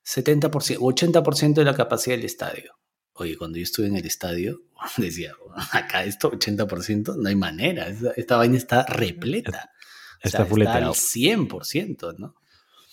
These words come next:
Speaker 1: Este, yo
Speaker 2: Qué
Speaker 1: creo que
Speaker 2: bueno.
Speaker 1: ya la gente ha agarrado, yo creo que es una sensación de que la gente dice,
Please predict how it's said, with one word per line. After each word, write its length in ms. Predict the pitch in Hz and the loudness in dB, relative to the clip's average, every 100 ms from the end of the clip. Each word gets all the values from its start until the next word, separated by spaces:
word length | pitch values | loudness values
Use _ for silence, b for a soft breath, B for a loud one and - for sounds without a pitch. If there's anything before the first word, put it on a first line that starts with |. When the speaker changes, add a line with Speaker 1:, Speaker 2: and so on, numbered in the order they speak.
| b b b - | b b b -10
Speaker 1:
Este, 800 | 95 85 85 - 82 78 78 87 | -8 -8 -10 -10 -8 -8 -8 0
yo 120 | 123 | 2
Speaker 2:
Qué 40 | |
Speaker 1:
creo 140 | 147 143 | 4 4
que 120 | 127 | 6
Speaker 2:
bueno. 160 | 123 | 4
Speaker 1:
ya 60 | 98 | 2
la 80 | 101 | 0
gente 440 | 123 110 127 123 | 2 4 6 8
ha 100 | 117 | 6
agarrado, 480 | 117 113 120 131 - 131 | 6 4 4 2 0 -4
yo 220 | 131 143 | -4 0
creo 200 | 190 247 | 4 6
que 60 | |
es 140 | 240 - | 6 6
una 120 | 226 | 4
sensación 520 | 220 165 143 143 180 | 8 6 6 6 6
de 100 | 190 | 6
que 260 | - 120 113 | 4 4 4
la 320 | 113 117 117 | 2 -2 -4
gente 240 | 110 151 160 | 0 4 6
dice, 300 | 165 170 | 6 4